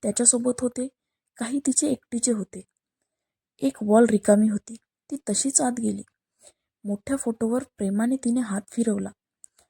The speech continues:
देव तिचे एक्सप्रेशन पाहत होता. आता ती दुसऱ्या भिंतीवरचे फोटो पाहत होती. तो आत आला. त्याची चाहूल लागताच ती मागे वळली. तिच्या डोळ्यात पाणी होतं. "काय झालं?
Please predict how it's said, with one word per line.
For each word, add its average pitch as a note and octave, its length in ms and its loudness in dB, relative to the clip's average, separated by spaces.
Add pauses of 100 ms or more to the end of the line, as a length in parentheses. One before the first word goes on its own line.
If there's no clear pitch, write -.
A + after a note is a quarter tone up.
(400)
देव B3+ 300 0
तिचे C#4+ 220 2
एक्सप्रेशन C4 540 0
पाहत A3+ 320 -2
होता. G3 220 -6 (1040)
आता G3 240 0
ती B3+ 380 -4 (320)
दुसऱ्या A3 320 -2
भिंतीवरचे A#3 600 0
फोटो - 280 -4
पाहत G#3+ 320 2
होती. - 240 -16 (720)
तो - 60 -4
आत G#3+ 340 -4
आला. G3+ 200 -4 (680)
त्याची A3 220 -2
चाहूल A3 420 2
लागताच G#3+ 580 -2 (400)
ती D#4+ 60 -6
मागे G#3 360 4
वळली. G#3 320 0 (640)
तिच्या C#4+ 240 0
डोळ्यात A#3+ 220 2 (140)
पाणी F#3+ 260 0
होतं. A3 240 -4 (760)
"काय C#4 200 0
झालं? D4+ 340 0